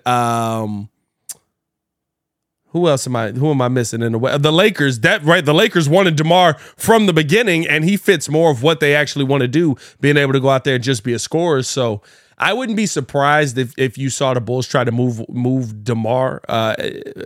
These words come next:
in the offseason, and I think that that's probably what that means. I don't know what Vooch means at this point because, right, like, l-, at the beginning of last season, we were talking about this deal was gonna be done in training camp.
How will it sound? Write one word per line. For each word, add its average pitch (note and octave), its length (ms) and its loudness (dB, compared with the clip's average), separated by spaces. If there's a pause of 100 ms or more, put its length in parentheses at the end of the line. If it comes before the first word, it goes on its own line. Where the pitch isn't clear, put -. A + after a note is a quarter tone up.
(400)
in D3 160 2
the C3 80 4
offseason, C#3+ 680 0
and A#2+ 160 0
I B2+ 80 2
think C3 200 -4
that B2 120 -2
that's B2+ 220 -2
probably C3 320 0
what A#2+ 160 -2
that B2 220 0
means. C3+ 320 0 (240)
I F3 100 2
don't A3 160 2
know F3 80 4
what E3 200 2
Vooch A#2+ 300 -2
means A2+ 200 0
at G#2 80 -6
this A2+ 160 -4
point A2+ 240 -4
because, A#2+ 360 -2 (280)
right, C3+ 280 0
like, B2 220 -2
l-, C3+ 80 -2 (140)
at C3+ 120 2
the C3 60 -6
beginning D#3 320 0
of C#3+ 80 2
last D3 280 2
season, B2 260 -4
we C3 100 0
were B2+ 80 -2
talking C3 300 0
about B2 160 2
this A#2+ 160 -6
deal C3 180 2
was B2 100 -2
gonna B2 160 0
be A#2+ 120 0
done B2+ 200 2
in A2+ 100 -2
training C#3 420 -2
camp. A2 340 -2